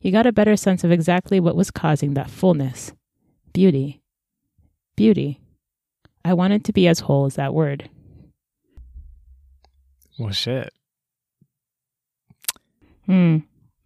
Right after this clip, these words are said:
Speaker 1: So.
Speaker 2: Yeah. Mm. Read this book, y'all. Like, just read it. Like, please, please just read it.
Speaker 1: Yeah.
Speaker 2: Um,
Speaker 1: And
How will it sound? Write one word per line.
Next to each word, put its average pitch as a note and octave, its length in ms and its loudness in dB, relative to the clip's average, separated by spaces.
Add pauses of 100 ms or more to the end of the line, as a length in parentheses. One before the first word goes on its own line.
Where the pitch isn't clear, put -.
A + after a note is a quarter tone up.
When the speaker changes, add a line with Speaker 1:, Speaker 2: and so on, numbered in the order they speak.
(240)
Speaker 1:
So. D3+ 360 -2
Speaker 2:
Yeah. A#2 420 0 (480)
Mm. A#2 280 -2 (1080)
Read C#4+ 180 0
this C#3 140 2
book, G#2+ 240 -6
y'all. G2+ 420 -10
Like, G#2+ 240 -8
just - 220 -6
read G2+ 180 -6
it. G2 220 -6 (140)
Like, C3+ 180 0
please, E3 520 -2
please E3+ 220 2
just G#2+ 120 -10
read - 140 -16
it. - 300 -16
Speaker 1:
Yeah. G4+ 600 4
Speaker 2:
Um, A2+ 140 -4 (460)
Speaker 1:
And B3 420 2